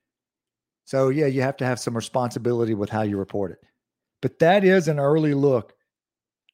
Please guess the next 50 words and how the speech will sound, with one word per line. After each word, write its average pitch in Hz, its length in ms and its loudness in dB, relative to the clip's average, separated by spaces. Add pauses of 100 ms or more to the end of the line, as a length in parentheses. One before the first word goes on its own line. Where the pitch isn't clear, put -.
at 131 180 -2
the 127 80 -6
next 127 260 -6
couple 131 320 -2
of 139 120 0
years 143 440 -4 (120)
as 113 100 -14
we 123 140 -6
get 127 180 -2
along 123 480 -6 (260)
on 127 180 -8
down 127 200 -4
the 117 80 -6
road 123 220 -2
a 127 40 -8
little 123 160 -4
bit. 120 280 -6
I 143 40 -12
mean, 127 160 -8
the 113 80 -4
big 135 280 -2
names, 127 500 -6
like 135 140 -10
Kamarion 143 400 -4
Franklin's 120 460 -8
gonna 113 160 -6
be 110 140 -6
a 107 60 -4
big 110 220 -8
deal, 117 180 -6
and 131 260 -12
both 220 220 -2
of 113 80 -8
those 110 180 -2
kids 104 280 -8
out 98 100 -4
of 95 60 -6
Lake 101 180 -8
Cormorant, 87 440 -12 (1040)
uh, 110 80 -4
him 131 280 -4
and 127 200 -2
Jacoby 107 460 -4
Hobson, 101 340 -4
they're 131 100 -2
going 139 260 -2
to 117 60 -4
be 113 120 -2
big 101 240 -6
deals. 101 340 -8